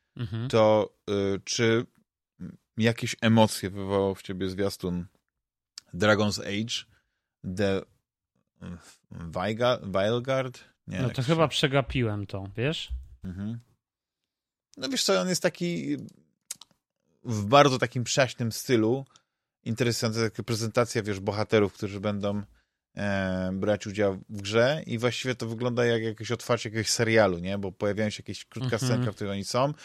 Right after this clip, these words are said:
Speaker 2: Wszystko jest w takim komediowym sznycie, zabawnym.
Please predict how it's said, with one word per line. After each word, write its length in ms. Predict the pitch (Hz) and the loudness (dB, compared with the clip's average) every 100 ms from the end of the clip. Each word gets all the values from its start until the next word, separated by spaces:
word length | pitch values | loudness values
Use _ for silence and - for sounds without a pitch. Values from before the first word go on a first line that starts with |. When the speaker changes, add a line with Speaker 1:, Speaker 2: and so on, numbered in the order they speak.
| - | -18
Speaker 2:
Wszystko 280 | - 120 - | -6 -6 -4
jest 80 | 110 | -6
w 80 | 110 | -4
takim 200 | 113 107 - - - | -4 -4 -6 -20 -4
komediowym 600 | 120 123 120 123 113 104 | 2 2 6 4 4 -2
sznycie, 640 | - 120 104 131 143 185 - _ _ _ - | -2 -2 0 0 0 -2 -10 _ _ _ -6
zabawnym. 720 | 107 110 110 107 135 170 | -2 4 4 4 -2 -2